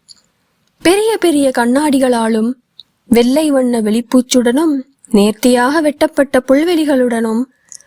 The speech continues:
கடல் நீல வண்ணத்தில் அமைக்கப்பட்டிருந்த ஸ்விம்மிங் பூலுடனும் அந்த வில்லா அமைந்திருந்தது. வாகனத்தை அந்த வில்லாவின் கேட்டினுள் செலுத்தவும் மீனாட்சியின் கண்கள் விரிவடைந்தன.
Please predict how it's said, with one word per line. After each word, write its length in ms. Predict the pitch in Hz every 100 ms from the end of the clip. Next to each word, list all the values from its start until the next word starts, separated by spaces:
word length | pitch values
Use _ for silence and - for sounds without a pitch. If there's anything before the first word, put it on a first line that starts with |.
| -
கடல் 360 | - 294 392 427
நீல 280 | 370 294 262
வண்ணத்தில் 480 | 247 247 254 262 247
அமைக்கப்பட்டிருந்த 1200 | 226 262 269 302 285 285 254 240 233 226 285 254 _ _ -
ஸ்விம்மிங் 300 | 254 285 359 330
பூலுடனும் 580 | 269 254 240 247 339 277 -
அந்த 260 | 285 320 339
வில்லா 320 | 302 330 403
அமைந்திருந்தது. 880 | 311 240 262 269 247 233 220 226 - _ _ _ _ _ _ _
வாகனத்தை 760 | 220 226 254 254 247 233 247 311 _ _ -
அந்த 260 | 311 330
வில்லாவின் 520 | 302 311 415 392 330 262
கேட்டினுள் 480 | 247 269 294 277
செலுத்தவும் 760 | 269 247 233 - 247 339 302 269 _ _
மீனாட்சியின் 720 | 320 415 453 370 311 294 269
கண்கள் 420 | 262 254 240 262
விரிவடைந்தன. 760 | 247 247 269 254 240 233 226